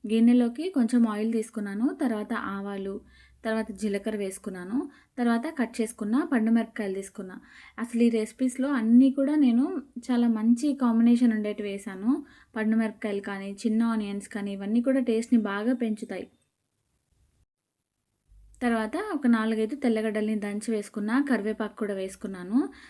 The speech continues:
తర్వాత కట్ చేసి పెట్టుకున్న పండు మిరపకాయలు కూడా వేసుకొని, ఆనియన్స్ కూడా వేసేసాను. వేసిన తర్వాత అన్నిటినీ కూడా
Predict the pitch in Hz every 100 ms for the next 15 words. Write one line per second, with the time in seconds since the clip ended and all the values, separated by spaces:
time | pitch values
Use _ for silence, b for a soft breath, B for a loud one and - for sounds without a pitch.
0 | B 220 226 233 233 202 233 220 220 -
1 | 208 220 302 269 214 214 208 - 196 196
2 | 196 190 196 - 208 277 214 214 220 226
3 | - 220 214 185 190 180 170 170 - _
4 | B B B 214 233 247 233 214 202 277
5 | 254 214 226 247 233 208